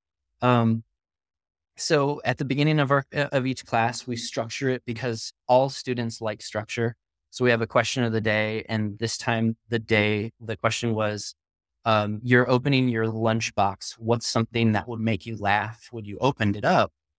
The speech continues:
And so just live, we do image generation based on that question of the day.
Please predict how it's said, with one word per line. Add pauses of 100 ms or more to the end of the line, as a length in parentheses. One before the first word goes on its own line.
(260)
And
so
just
live,
we
do
image
generation
based
on
that (220)
question
of
the
day.